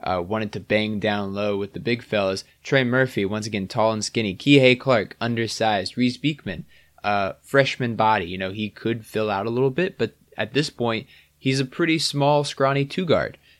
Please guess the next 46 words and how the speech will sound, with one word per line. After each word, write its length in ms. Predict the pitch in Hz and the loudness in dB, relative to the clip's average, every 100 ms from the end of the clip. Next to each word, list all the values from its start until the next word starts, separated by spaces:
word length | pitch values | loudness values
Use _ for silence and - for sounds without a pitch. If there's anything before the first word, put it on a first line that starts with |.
| - | -12
And 180 | - 110 | -8 -4
so 340 | - 117 110 | 0 2 2
this 300 | 98 127 139 | 0 -2 -2
team 540 | - 156 151 127 123 123 _ _ _ _ | -4 -2 0 0 -2 -6 _ _ _ _
is 300 | 110 110 98 | -4 -4 -6
not 460 | 101 101 110 117 - | -6 -2 -2 -2 -6
really 360 | 104 113 113 110 | -6 -2 -2 -4
built 460 | - 113 123 131 | -2 2 2 0
for 300 | - 113 107 | -6 -2 -2
playing 560 | 98 - 113 110 110 104 | -4 -6 -4 -2 -4 -8
tough 500 | - - - - - - | -4 4 4 2 -12 -6
right 220 | 110 101 - | -2 -2 -4
at 140 | 101 | -6
this 140 | 107 | -6
point. 320 | - - 82 - | -6 -8 -10 -8
And 100 | 101 | -4
I 100 | 98 | -4
think 280 | - 113 104 | -4 -6 -4
that's 180 | 107 | -6
what 160 | - 104 | -4 -6
Tony 240 | - 104 | -6 -6
was 140 | 107 98 | -6 -6
kind 180 | 110 104 | -4 -4
of 80 | |
alluding 380 | 98 98 101 110 | -4 -6 -6 -8
to 300 | 107 98 98 - - - | -6 -4 -4 -8 -20 -18
when 120 | - 101 | -8 -6
he 60 | |
said 320 | 95 104 92 | -2 -2 -4
finessey, 640 | - 104 101 160 - 76 - - | -4 -2 0 0 -2 -6 -10 -8
you 100 | 107 | -4
know, 240 | 104 110 | -2 0
<laughs> 20 | |
he's 280 | 92 117 - | 0 0 2
like, 260 | 117 107 - | 2 0 0
they're 140 | 113 | 0
trying 280 | - 113 110 | 2 2 2
to 60 | |
escape 560 | 104 101 - - 117 123 | 0 0 -2 2 2 2
and 140 | 104 | -2
get 100 | 101 | -2
around 360 | 101 101 110 131 | -2 -2 -2 0
the, 200 | 113 98 - | -2 -4 -6
these 180 | 101 | -10
players. 520 | - - 127 131 113 101 | -6 0 4 4 2 -2
But, 260 | 107 104 | -2 -2